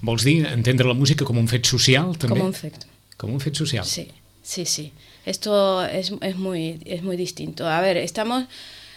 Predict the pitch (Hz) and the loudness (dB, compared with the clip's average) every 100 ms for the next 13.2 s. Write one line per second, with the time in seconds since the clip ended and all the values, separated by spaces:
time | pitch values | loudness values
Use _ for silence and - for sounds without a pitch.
0 | - - 202 202 196 185 175 - - _ | -20 -8 -4 -2 -2 -4 -6 -10 -18 _
1 | - 214 220 233 240 247 233 220 226 214 | -14 -6 -4 -4 -4 -4 -4 -6 -4 -4
2 | 202 - 233 226 208 208 208 202 202 208 | -2 0 0 -2 -2 0 0 0 -2 -2
3 | 196 214 208 220 214 190 190 196 220 214 | 0 -2 -2 -2 -2 -2 -2 -2 -2 -4
4 | 220 190 175 190 220 226 233 233 - - | -4 -4 -4 -4 -4 -4 -6 -8 -20 -20
5 | - - 202 202 214 196 190 196 196 226 | -10 -2 0 2 0 -2 0 -2 -2 -4
6 | 233 - 202 190 185 180 180 202 185 165 | -6 -4 -4 -4 -4 -6 -4 -2 -2 -4
7 | 165 156 - 98 98 160 - - 202 208 | -8 -10 -6 -4 -4 -6 -8 -6 -4 -2
8 | 220 226 226 214 226 233 226 214 196 190 | -2 -2 0 0 0 -4 -4 -6 -6 -4
9 | 196 208 220 202 190 190 190 196 202 202 | -2 -2 -4 -4 -4 -2 -2 -2 -4 -4
10 | 208 208 214 190 190 - 185 185 180 160 | -4 -4 -6 -6 -8 -6 -6 -4 -6 -6
11 | 165 165 160 160 196 185 180 175 165 165 | -4 -2 -2 -2 -2 -2 -4 -6 -6 -6
12 | 214 214 185 175 175 170 175 208 - 220 | -6 -4 -4 -6 -6 -8 -6 -4 -4 -6
13 | 233 | -10